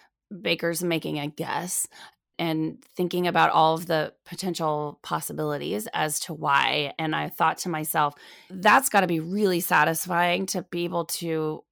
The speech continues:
have the opportunity to unpack why." And so that's got to be something that leads to job satisfaction on the plant floor. And I think that's something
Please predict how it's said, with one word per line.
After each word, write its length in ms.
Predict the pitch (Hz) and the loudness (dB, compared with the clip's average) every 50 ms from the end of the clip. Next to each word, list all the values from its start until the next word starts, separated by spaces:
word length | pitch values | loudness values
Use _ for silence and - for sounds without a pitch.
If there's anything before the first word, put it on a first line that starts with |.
| _ _ _ - | _ _ _ -12
have 300 | - - - 196 202 180 | -10 -4 -2 -2 0 2
the 100 | 175 156 | 2 0
opportunity 600 | 147 - 160 147 - 170 165 156 151 160 170 165 | 0 0 -4 -6 -6 -6 -6 -4 -4 -4 -2 -2
to 140 | 156 139 - - | -2 -4 -2 -2
unpack 800 | 147 151 147 143 143 143 - - - 139 - - - - - - - | -2 0 0 -2 -4 -6 -6 -4 -2 -2 -2 -2 -6 -12 -16 -18 -10
why." 560 | - 175 170 160 120 113 139 147 135 151 - - - | -4 -2 0 0 2 2 0 0 -2 -4 -6 -4 -2
And 200 | 175 175 175 170 | -2 -2 -2 -2
so 720 | - - 190 170 165 165 160 160 156 151 151 151 156 - _ | -2 0 0 2 2 2 2 2 0 0 -2 -4 -6 -8 _
that's 460 | - 170 175 175 175 180 196 202 - - | -16 -12 -2 2 4 4 4 4 2 -4
got 380 | 180 - 165 160 160 165 - | -4 0 2 2 2 2 0
to 140 | - - 180 | -4 -6 -6
be 580 | 190 180 180 170 165 160 156 156 156 156 156 - - _ _ _ _ _ - | -6 -6 -4 -2 0 0 0 0 0 0 -2 -4 -8 _ _ _ _ _ -10
something 480 | 165 - - 190 175 - 185 165 165 | -6 -2 0 0 0 0 0 0 0
that 200 | 165 156 156 - | 0 0 -2 -2
leads 560 | 151 160 160 165 165 160 160 156 160 - - - | -4 -6 -4 -2 0 0 0 -2 -4 -6 -10 -8
to 680 | - - - - 185 165 160 156 151 147 147 156 165 - _ _ _ _ _ | -8 -8 -6 -4 -4 -2 -2 -2 -2 -4 -6 -8 -10 -12 _ _ _ _ _
job 340 | - - 165 147 143 147 - | -6 -2 2 2 2 2 2
satisfaction 840 | - - 147 147 151 160 - - 160 143 139 - - 160 156 147 - - - | -2 -4 -4 -4 -4 -6 -6 -6 -6 -6 -6 -6 -6 -6 -6 -6 -8 -8 -6
on 240 | 160 156 151 147 151 | -4 -4 -4 -4 -6
the 80 | 151 | -8
plant 380 | 147 - - 147 147 - - - | -10 -10 -10 -10 -10 -10 -12 -10
floor. 280 | - 170 156 - 147 | -6 -6 -4 -2 -4
And 100 | 147 151 | -4 -4
I 80 | 151 147 | -6 -6
think 200 | - 156 143 - | -6 -6 -6 -2
that's 240 | - 151 151 - - | -2 -2 -2 -2 -2
something 500 | - 170 165 - 170 160 156 151 151 | -2 -2 -2 -2 -2 -2 -2 -2 -4